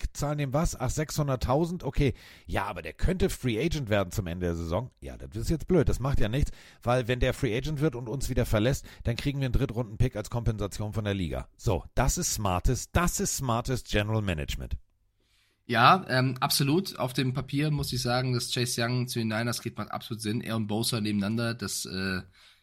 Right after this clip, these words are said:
Speaker 2: kennt man, wird, äh, brutal. Also der, der Rush wird nochmal aufgewertet. Aber ich hab mich auch ein bisschen in die Kreise der, der Commanders begeben. Und da heißt es wirklich, dass es einige Assistenztrainer gibt, die sogar froh sind,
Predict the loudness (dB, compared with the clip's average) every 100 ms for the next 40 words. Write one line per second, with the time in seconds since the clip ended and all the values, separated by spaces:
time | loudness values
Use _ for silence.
0 | _ -4 -2 0 2 0 0 -4 -6 -6
1 | -2 0 0 -2 -2 0 4 4 4 0
2 | -4 -6 -4 -4 -2 0 4 4 4 0
3 | -2 -2 -2 -2 -4 -4 -4 -2 -4 -8
4 | -10 -20 -20 -20 -8 0 2 2 2 -2
5 | 0 0 0 0 0 -2 -2 0 0 0
6 | 0 0 -2 -2 0 2 0 -2 -2 0
7 | 0 0 -2 -4 -6 -2 -2 -2 -2 -2
8 | -2 -6 -4 0 2 0 0 2 2 0
9 | -2 0 0 0 -4 -4 -6 -8 -6 -4
10 | -2 0 -2 -4 -4 -4 -4 -4 -2 0
11 | -2 -6 -10 -6 -4 -4 -6 -2 0 2
12 | 0 -4 -8